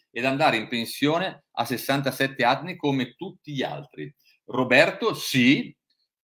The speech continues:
e ti ricordo e ti aggiungo che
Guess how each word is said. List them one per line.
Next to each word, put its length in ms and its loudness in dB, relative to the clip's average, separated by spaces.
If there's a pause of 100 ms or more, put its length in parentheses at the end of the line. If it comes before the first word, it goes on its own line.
(120)
e 200 0
ti 120 -4
ricordo 680 2
e 80 0
ti 140 2
aggiungo 920 -2 (220)
che 600 0